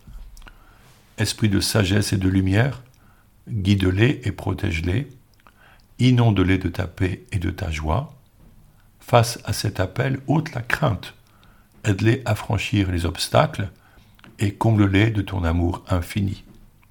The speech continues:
Sainte Mère de Dieu, Notre-Dame de Chartres,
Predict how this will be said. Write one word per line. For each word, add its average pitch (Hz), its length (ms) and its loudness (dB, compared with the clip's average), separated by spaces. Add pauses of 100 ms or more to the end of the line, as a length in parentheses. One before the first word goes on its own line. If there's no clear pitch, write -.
(840)
Sainte - 360 2
Mère 98 200 2
de 92 120 2
Dieu, 101 460 0 (560)
Notre-Dame 92 480 0
de 92 120 -2
Chartres, - 500 -2